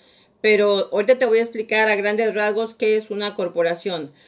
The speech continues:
Una corporación, bueno, déjame acabar a platicar de este tema y ahorita les explico qué es una corporación, ¿ok?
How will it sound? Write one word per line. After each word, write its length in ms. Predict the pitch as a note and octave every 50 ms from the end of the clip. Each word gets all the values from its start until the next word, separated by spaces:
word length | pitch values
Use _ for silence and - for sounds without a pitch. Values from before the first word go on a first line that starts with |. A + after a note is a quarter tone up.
| _ _ _
Una 320 | - B3 C#4 E4 E4+ E4+
corporación, 1040 | F#4 F4 E4+ E4+ - C#4 B3+ A#3+ A#3 A3+ A3+ A#3+ B3+ B3+ B3 A3 E3+ E3 F3 E3+ - _
bueno, 340 | - B3 D#4 C#4+ G#3+ D3+ - -
déjame 300 | C4 D4+ G4 F#4+ G4+ F#4
acabar 340 | - - B3+ B3 B3+ C4
a 80 | C#4 C4
platicar 420 | C4 B3+ G3 G#3+ A3 - A#3 A#3
de 140 | A#3 B3+ B3
este 180 | A#3+ A#3+ - A#3+
tema 360 | A#3+ B3 B3 C4+ C#4+ D#4 F4+ D#4+ -
y 80 | A3 A3+
ahorita 260 | A3+ A3+ A3+ A#3+ B3+
les 200 | A#3+ A#3 A#3 A3
explico 340 | G3 - A3 A3+ A3+ A3 G#3+
qué 80 | G#3+
es 100 | G#3 G3+
una 180 | A3 G#3 G#3 G3
corporación, 600 | G3 F3+ - - E3+ D#3+ D#3 - - D#3+ D#3+ D#3+
¿ok? 140 | E3+ -